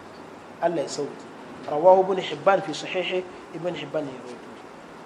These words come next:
To haka mutane, mutum in ji tsoro, ya ji tsoron Allah. Ba a ce da kai saboda jin tsoron Allah ka aibanta kowa ba. Ba a ce saboda kana neman yardar Allah ka taka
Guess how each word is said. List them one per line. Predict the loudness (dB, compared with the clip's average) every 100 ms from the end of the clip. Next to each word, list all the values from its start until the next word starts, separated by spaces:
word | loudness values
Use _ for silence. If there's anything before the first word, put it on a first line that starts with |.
| -4
To |
haka | -4 -2
mutane, | -2 0 2 2 0
mutum | -4 -6
in | -6
ji | -4 -4
tsoro, | -6 -8 -6 -4
ya | -4
ji |
tsoron | -6 -10 -10
Allah. | -10 -12 -14 -16 -16 -16 -16 -16 -16 -16 -4 4
Ba | 6
a | 6
ce | 6 4
da | 6
kai | 6 6 6
saboda | 6 8 8 6
jin | 0 0
tsoron | 0 0 2 4
Allah | 4 6 2 2 -10 -12 -10 -4
ka | 4
aibanta | 12 12 12 6 4 -4
kowa | 0 2 4 4
ba. | 2 -2 -8 -14 -16 -16 -16 -16 -16 -4 2
Ba | 4
a | 4
ce | 2 0
saboda | 4 6 8 8 6 2 -2 -12 -2
kana | 6 8 8 6
neman | 2 2 2 2
yardar | 0 2 2 6
Allah | 6 8 6 4 -4 -8
ka | -2
taka | 2 2